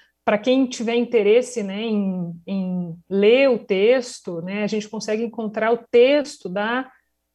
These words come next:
tal mini-reforma, ou esse texto do relatório parlamentar de conversa-, conversão, é, pela, pelo P L V dezessete de dois mil e vinte e um. A gente encontra, assim, online,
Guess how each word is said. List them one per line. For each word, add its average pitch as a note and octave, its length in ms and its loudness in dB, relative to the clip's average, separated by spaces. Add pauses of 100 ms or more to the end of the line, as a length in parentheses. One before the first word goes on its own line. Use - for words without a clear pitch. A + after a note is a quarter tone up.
tal A3+ 300 2
mini-reforma, G#3 840 -2
ou F#3+ 60 -6
esse G#3 260 -10
texto A3 280 -2
do G#3+ 80 -2
relatório G#3 420 -2
parlamentar G3 540 -2
de F#3+ 80 -6
conversa-, F#3+ 560 -8
conversão, G3 880 -6 (520)
é, G3 680 4 (100)
pela, A3 480 -2 (100)
pelo A3 280 -2
P A3 180 -2
L B3+ 320 2
V G#3+ 280 2
dezessete A3 1000 -4 (320)
de F#3+ 120 -4
dois G3+ 180 2
mil G#3+ 120 0
e A3+ 80 0
vinte A3 300 -4
e B3 60 -6
um. E3+ 160 -6
A D#3+ 40 -10
gente F#3 240 -10
encontra, A3 360 -4
assim, A3 280 -6
online, A3+ 560 -2